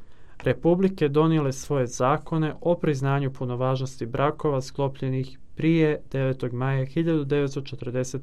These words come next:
pete godine i zakone o imovinskim odnosima bračnih drugova,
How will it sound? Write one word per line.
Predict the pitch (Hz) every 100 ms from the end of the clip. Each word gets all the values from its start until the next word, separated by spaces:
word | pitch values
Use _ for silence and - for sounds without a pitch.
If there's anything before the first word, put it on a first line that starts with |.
| -
pete | 160 139 -
godine | - - - - - - - - - - -
i | 143
zakone | 135 143 139 139 131 117 113 - -
o | 139
imovinskim | 147 160 135 120 - - 120
odnosima | - 143 165 160 - 156 151 147
bračnih | 139 135 139 131 131
drugova, | 123 143 160 175 170